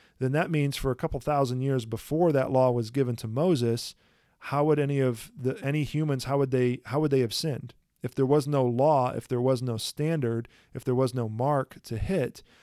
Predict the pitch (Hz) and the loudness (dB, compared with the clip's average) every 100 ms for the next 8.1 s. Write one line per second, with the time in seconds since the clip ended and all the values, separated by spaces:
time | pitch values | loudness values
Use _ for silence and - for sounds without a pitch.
0 | _ - 131 131 160 147 131 139 131 113 | _ -6 -4 2 4 4 2 0 0 -2
1 | 123 180 - 120 120 - 123 123 120 107 | 0 0 0 0 -2 -2 -6 -4 -4 -4
2 | 110 127 123 - 123 _ - - _ _ | -6 -6 -6 -6 -12 _ -20 -20 _ _
3 | 127 - 135 131 131 - 170 170 143 139 | -10 -2 -2 0 -4 -4 -2 -2 -4 -2
4 | 131 120 117 131 165 175 135 123 120 120 | -2 -2 -2 2 4 4 4 0 -2 -4
5 | 117 113 - 120 120 120 107 117 - 123 | -4 -6 -8 -12 -10 -10 -8 -10 -10 -6
6 | 131 135 123 - - _ _ _ 127 - | -4 0 -2 -4 -12 _ _ _ -6 -2
7 | 143 170 160 135 131 - 123 113 127 127 | 0 2 2 2 0 -4 -10 -4 0 0
8 | 120 | -2